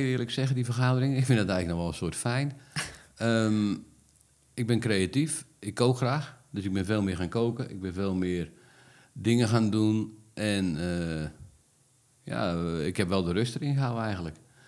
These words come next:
Dus wat is er veranderd? Ik ben meer thuis geweest.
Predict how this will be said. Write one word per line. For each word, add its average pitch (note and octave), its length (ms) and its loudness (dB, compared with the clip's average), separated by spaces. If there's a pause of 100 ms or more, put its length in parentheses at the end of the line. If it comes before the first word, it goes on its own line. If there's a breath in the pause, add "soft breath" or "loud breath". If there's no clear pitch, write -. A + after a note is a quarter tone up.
(140 soft breath)
Dus F#2+ 380 -6
wat G2 240 -4
is F#2+ 160 -4
er F2+ 60 -4
veranderd? F2 380 -4
Ik E2+ 100 -6
ben F2 120 -2
meer E2 200 -2
thuis G#2+ 240 -4
geweest. E2+ 500 -6